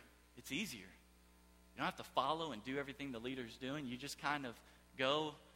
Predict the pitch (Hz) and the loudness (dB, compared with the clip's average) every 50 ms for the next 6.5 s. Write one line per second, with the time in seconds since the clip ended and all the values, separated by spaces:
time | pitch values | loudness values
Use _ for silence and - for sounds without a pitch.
0 | - - - - 123 - 113 - - 151 147 131 139 135 139 147 156 143 127 131 | -20 -14 -12 -10 -8 -8 -8 -4 -2 -2 0 4 4 6 6 4 2 -2 -6 -6
1 | 123 120 123 131 135 131 131 123 123 139 151 131 131 113 - 123 104 - - - | -6 -2 -2 -2 -2 -2 -2 -2 0 0 -2 -2 -6 -8 -10 -10 -12 -12 -14 -20
2 | - - - - 143 147 151 143 156 151 156 165 165 160 147 151 170 175 139 139 | -20 -14 -4 -2 0 4 4 6 4 4 2 0 0 0 2 4 4 2 4 2
3 | 131 127 123 120 120 123 123 127 135 123 123 123 139 139 113 107 92 - - - | 2 2 2 0 0 0 0 0 0 0 0 0 0 0 0 -2 -6 -10 -14 -20
4 | - - - - - - - - - - - - - - - - - - - - | -20 -20 -20 -20 -20 -20 -20 -20 -20 -20 -20 -20 -20 -20 -20 -20 -20 -20 -18 -14
5 | - 123 147 151 143 143 147 151 151 131 - 143 135 139 143 131 127 - - 135 | -6 -2 0 0 2 2 0 0 0 -2 0 2 4 4 4 4 2 -2 0 0
6 | 131 135 131 - - 120 110 - - | 0 2 0 -2 -6 -10 -10 -12 -12